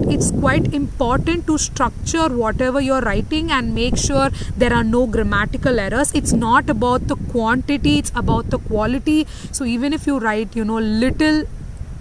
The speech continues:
make sure it has no mistakes, because if you're going to write, like, papers, I,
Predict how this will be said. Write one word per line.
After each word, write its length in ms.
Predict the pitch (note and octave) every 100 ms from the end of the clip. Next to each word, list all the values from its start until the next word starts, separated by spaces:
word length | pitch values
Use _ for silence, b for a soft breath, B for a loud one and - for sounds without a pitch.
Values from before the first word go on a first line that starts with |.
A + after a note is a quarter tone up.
| - - - -
make 340 | A3+ B3+ B3+
sure 200 | - C#4+
it 180 | C4+ C4
has 260 | A3+ A#3 G3+
no 300 | G3+ A3+ B3+
mistakes, 460 | A#3+ - C4 C4+
because 260 | A3+ A#3+ C#4
if 240 | - - -
you're 100 | B3
going 120 | D#4+
to 60 | E4
write, 240 | C4 C4+
like, 200 | B3+ -
papers, 440 | C4 B3+ - C#4
I, 180 | - -